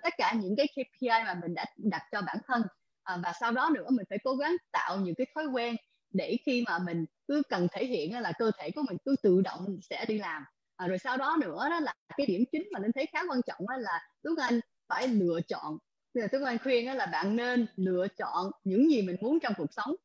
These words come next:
Nếu mình rất là rõ ràng mình muốn A, B và C thì mình sẽ thay đổi những gì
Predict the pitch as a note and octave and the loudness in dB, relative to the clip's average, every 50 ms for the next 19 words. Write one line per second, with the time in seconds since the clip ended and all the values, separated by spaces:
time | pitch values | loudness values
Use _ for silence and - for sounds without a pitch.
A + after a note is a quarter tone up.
0 | _ _ _ _ - C4+ F4 G#4+ F#4 A#3 G#3+ A#3 D4+ F#4+ - - A#3+ G3 F3 F#3+ | _ _ _ _ 0 2 2 2 2 2 2 2 2 2 0 0 0 0 0 0
1 | E3 A3 D4 D4+ C#4+ G#3+ F3 E3 F3 F3 F#3 G3 A3+ C#4+ D#4+ - - A#3+ A#3 A#3 | 0 0 0 0 0 -2 -2 -2 -2 -2 -2 0 0 0 -2 -2 -4 -4 -4 -2
2 | A#3 A#3 A3 G#3+ A#3 A#3 A#3+ G3 F#3 E3 - B3+ A#3+ A#3+ A3+ G#3+ - _ _ _ | -2 -2 -2 -2 0 0 0 0 -2 -4 -4 -2 0 0 0 -2 -2 _ _ _
3 | _ _ - G#3+ F#3+ F#3+ F3 F3 - - F3 D#3 F#3 F3+ - - - C#4 C#4+ C#4 | _ _ -2 0 0 0 0 -2 -2 -4 -4 -4 -6 -6 -8 -10 -8 -4 -2 0
4 | C4 A3 G#3 D#3+ D3 - C4+ C4+ A3 G3 C4 D#4 D4+ A#3+ F#3+ | 2 2 2 0 0 0 0 2 4 4 6 6 6 6 4